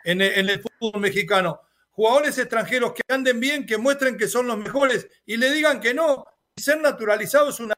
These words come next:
picadora de carne. Le empiezan a pegar desde que le dan el pasaporte y todavía no lo vieron jugar.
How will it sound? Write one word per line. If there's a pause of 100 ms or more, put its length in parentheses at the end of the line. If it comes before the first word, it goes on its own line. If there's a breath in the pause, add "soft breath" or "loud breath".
(120)
picadora
de
carne. (160)
Le
empiezan
a
pegar (140)
desde
que
le
dan
el
pasaporte
y
todavía
no
lo
vieron
jugar.